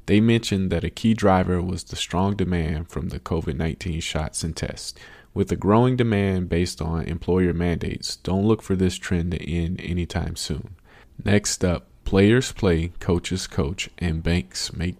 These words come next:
bank. Morgan Stanley, Wells Fargo, and Bank of America all reported and beat their earnings forecasts. Investment banking and wealth management fees are among the key drivers for their earnings.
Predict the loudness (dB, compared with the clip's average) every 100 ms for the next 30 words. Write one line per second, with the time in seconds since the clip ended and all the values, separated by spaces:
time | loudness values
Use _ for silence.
0 | -10 -6 -6 -8 -16 -20 -20 -20 -2 4
1 | 6 6 2 4 4 4 0 -4 -4 0
2 | 2 2 2 2 2 0 -2 2 4 4
3 | 4 0 -2 -4 -2 -2 -4 -6 -6 -12
4 | -20 0 4 6 6 2 4 4 4 2
5 | 0 -4 -2 0 0 -2 -10 -18 -2 4
6 | 4 4 2 0 0 0 -4 -6 -4 -4
7 | -6 -8 -8 -10 -12 -18 -14 -8 2 4
8 | 6 4 4 4 2 2 -4 -2 -4 2
9 | 2 2 2 2 2 -2 -4 -4 -6 -4
10 | -4 -6 -4 -2 0 0 0 0 -4 0
11 | 0 2 0 0 -4 -6 -4 -2 -2 -2
12 | -6 -8 -12 -14